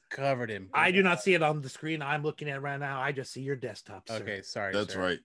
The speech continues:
Speaker 1: Let me try this
Speaker 3: Legion.
Speaker 1: again.
Speaker 2: No
Speaker 3: Yes.
Speaker 2: worries, man.
Speaker 1: There it is.
Speaker 3: There it is.
Speaker 2: All right. Yeah, that's pretty freaking dope. I
Speaker 1: Dude,
Speaker 2: dig it.
Speaker 1: it is
Speaker 3: Yep.
Speaker 1: pretty freaking rad.
Speaker 2: Yeah.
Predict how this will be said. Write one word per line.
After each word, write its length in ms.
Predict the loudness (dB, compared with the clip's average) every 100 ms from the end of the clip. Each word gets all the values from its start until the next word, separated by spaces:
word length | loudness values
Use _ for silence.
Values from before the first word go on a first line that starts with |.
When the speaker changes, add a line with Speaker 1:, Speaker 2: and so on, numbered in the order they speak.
| _ -10
Speaker 1:
Let 120 | -6
me 60 | 0
try 80 |
this 80 | 4
Speaker 3:
Legion. 220 | 4 2 -4
Speaker 1:
again. 240 | -6 -8 -12 _ _ _ _ _ _ -20 -8
Speaker 2:
No 120 | 0
Speaker 3:
Yes. 80 | 2
Speaker 2:
worries, 320 | 2 0 -2 -6
man. 260 | -10 -12 -14 _ _ _ _ _
Speaker 1:
There 160 | -4 -2
it 80 | -2
is. 320 | -6 -10 -20 _ _ _ _ -20 _ 0
Speaker 3:
There 200 | 4 6
it 60 |
is. 340 | 4 0 -2 -6 2
Speaker 2:
All 120 | 6
right. 200 | 6 6
Yeah, 200 | 6 4
that's 200 | 2 -2
pretty 260 | -2 -2 -2
freaking 340 | -2 -4 -4
dope. 300 | -2 -2 -2 -10 -4
I 100 | 0
Speaker 1:
Dude, 80 | 2 2
Speaker 2:
dig 40 |
it. 60 | 0
Speaker 1:
it 60 | 0
is 160 | 2
Speaker 3:
Yep. 160 | 4 4 2 -16 -8
Speaker 1:
pretty 240 | -4 -2 -4
freaking 360 | -6 -6 -6
rad. 440 | -4 -2 -2 -6 -12 _ _
Speaker 2:
Yeah. 80 | -14